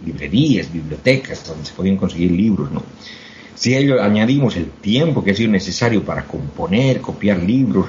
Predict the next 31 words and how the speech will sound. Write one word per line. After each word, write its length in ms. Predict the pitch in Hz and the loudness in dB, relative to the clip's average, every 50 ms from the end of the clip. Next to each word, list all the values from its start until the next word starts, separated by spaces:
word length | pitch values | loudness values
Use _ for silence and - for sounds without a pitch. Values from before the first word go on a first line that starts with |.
| - - - - - - - - - - - - - - - | -4 -12 -16 -16 -16 -18 -18 -18 -18 -16 -16 -14 -10 -2 0
lo 100 | 117 127 | 2 2
más 220 | 151 170 156 131 | 4 2 2 0
posible 460 | - 135 127 127 147 170 175 156 135 | 0 0 0 2 2 2 2 2 2
es 100 | 110 - | 0 0
que 280 | - - 98 92 92 90 - - - - | 0 2 2 2 2 2 -2 -6 -4 0
Mateo 500 | 101 98 98 95 113 135 151 160 147 120 | 2 2 2 2 2 2 2 4 4 2
y 60 | 98 | 2
sus 180 | - 92 87 - | 0 -4 -6 -6
seguidores 600 | - 87 87 90 95 120 147 151 123 - - - | -4 -4 -2 0 2 2 2 2 2 0 -2 -2
incluso 360 | 85 76 - 107 113 98 101 | -4 -2 0 0 0 2 2
a 160 | 92 90 - 107 | 0 0 2 2
un 140 | 117 135 | 2 2
principio 480 | - 107 98 92 - 123 123 - 110 104 | 2 2 2 2 2 0 0 2 2 2
hayan 220 | 101 98 92 95 101 101 | 4 4 2 0 0 -2
usado 420 | - - - 123 143 226 240 196 | -2 -2 0 2 2 2 2 2
el 80 | 107 92 | 2 2
Evangelio 400 | 80 85 87 - - 110 101 95 | 0 0 -2 0 0 2 2 4
de, 300 | 95 90 87 90 90 - - | 2 2 2 0 -2 -2 -4
de 140 | - 85 78 | -4 -2 -2
Marcos 500 | 78 85 104 135 - - - - - - | 0 2 2 2 0 -2 -4 -6 -4 -2
un 100 | 95 82 | -2 -2
tiempo 460 | - - 123 151 156 131 - - 95 - - - - - - - - - | 0 0 2 2 2 2 2 0 -2 -2 -4 -14 -14 -14 -16 -12 -6 -2
antes 440 | 120 143 156 143 127 117 101 90 85 | 0 2 2 2 2 2 0 0 0
de 200 | 90 90 85 87 - - | 0 0 0 -2 -6 -6
decidir 720 | - 87 92 90 - - - 95 95 107 131 143 120 101 90 | -2 0 0 0 0 -2 0 2 2 4 4 4 2 2 2
resolver 580 | 104 - - 95 92 90 78 92 117 156 175 | 0 2 2 2 2 2 4 2 2 4 4
los 160 | 175 123 - | 2 2 0
problemas 500 | - - 90 85 95 104 104 104 98 90 | 0 -2 -2 0 2 4 4 2 2 0
que 140 | - - 76 | -2 -6 -8
Marcos 340 | 78 82 82 - - - - | -6 -8 -8 -10 -12 -14 -10
tenía. 400 | - 87 95 135 156 127 92 | -4 0 2 2 2 2 0